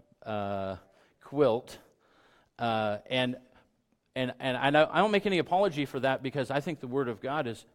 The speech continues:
is very straightforward about a lot of issues that Christians aren't being straightforward about. And so when we get there in the Bible,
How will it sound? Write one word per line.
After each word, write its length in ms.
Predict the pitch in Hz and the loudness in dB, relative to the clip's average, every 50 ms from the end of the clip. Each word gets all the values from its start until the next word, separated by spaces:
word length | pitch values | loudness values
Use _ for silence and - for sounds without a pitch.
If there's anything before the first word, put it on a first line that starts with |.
| _ | _
is 120 | 123 120 107 | -10 -10 -8
very 240 | 107 120 123 123 | -4 -4 -4 -4
straightforward 560 | 120 - - 131 123 110 - 123 135 147 143 110 | -4 -4 -4 -4 -4 -2 -4 -2 -2 -2 -2 -2
about 200 | 107 113 110 107 | -2 -2 -2 -2
a 20 | |
lot 200 | 107 110 110 104 | -2 -2 -2 -2
of 60 | 107 | -4
issues 360 | 127 131 - - 110 104 - | -6 -8 -8 -10 -12 -12 -10
that 180 | - 104 - - | -12 -12 -12 -10
Christians 360 | - 120 110 - 117 110 98 | -12 -12 -12 -12 -14 -12 -10
aren't 180 | 113 113 110 95 | -10 -10 -8 -8
being 160 | 110 107 98 | -10 -10 -10
straightforward 480 | - - 110 98 - 110 127 156 156 104 | -8 -10 -10 -8 -6 -6 -6 -6 -6 -8
about. 260 | 87 80 82 - - _ _ _ _ _ _ _ _ _ _ _ _ _ _ _ _ - | -10 -12 -12 -12 -16 _ _ _ _ _ _ _ _ _ _ _ _ _ _ _ _ -10
And 220 | 113 113 107 101 | -8 -8 -8 -8
so 160 | - 120 117 | -4 -4 -2
when 220 | 107 107 110 107 107 | -2 -2 -4 -4 -6
we 100 | 107 98 | -6 -6
get 320 | 95 113 170 208 - - | 0 2 2 2 2 0
there 300 | 120 110 95 98 104 113 | -2 -2 0 0 -2 -4
in 100 | 113 107 | -4 -6
the 60 | 107 101 | -6 -6
Bible, 460 | 95 92 90 90 90 95 107 120 | -6 -6 -6 -6 -8 -8 -10 -12